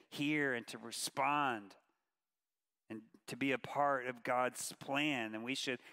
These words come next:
rejoice in that. But to bring it back home for us personally, I, I want us to take time, not just here, but as we leave here and as we go through this week,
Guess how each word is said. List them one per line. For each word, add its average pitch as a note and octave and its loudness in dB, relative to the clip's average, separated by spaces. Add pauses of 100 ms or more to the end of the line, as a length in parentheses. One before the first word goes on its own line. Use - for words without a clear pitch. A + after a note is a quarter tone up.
rejoice C3 0
in G#2+ -6
that. G2 -6 (1800)
But B2 -2
to - -2
bring C3+ 0
it C3+ -2
back C3 0
home C#3 -2
for B2 -2
us C3 0 (120)
personally, G2+ -4 (1300)
I, A#2+ 2
I B2+ 2
want C3 2
us D3 -2
to C3+ -8
take C3+ -4
time, A#2+ -2 (1500)
not C#3+ 2
just - -8
here, C3+ 0
but A#2+ -2
as B2+ 0
we B2+ -6 (240)
leave C#3+ -2
here G2+ -4
and G#2+ -4
as A#2+ -6
we C3+ -6
go C#3 0
through D3+ -6
this C#3+ -4
week, C#3 -4